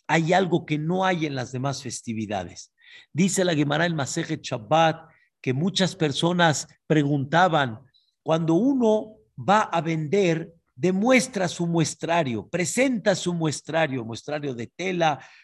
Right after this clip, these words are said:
muestrario de te-, de, de madera, muestrario de, de,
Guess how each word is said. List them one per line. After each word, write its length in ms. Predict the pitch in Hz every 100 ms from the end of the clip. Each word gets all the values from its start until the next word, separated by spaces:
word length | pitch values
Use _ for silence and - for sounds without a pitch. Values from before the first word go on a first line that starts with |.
| _
muestrario 680 | 147 143 - 170 185 165 135
de 120 | 131
te-, 220 | - 185
de, 220 | 143 139
de 200 | 123 123
madera, 720 | 117 117 170 220 185 165 - - _
muestrario 600 | 147 151 - 180 190 170
de, 460 | 147 135 - - _
de, 520 | - 135 120 110 -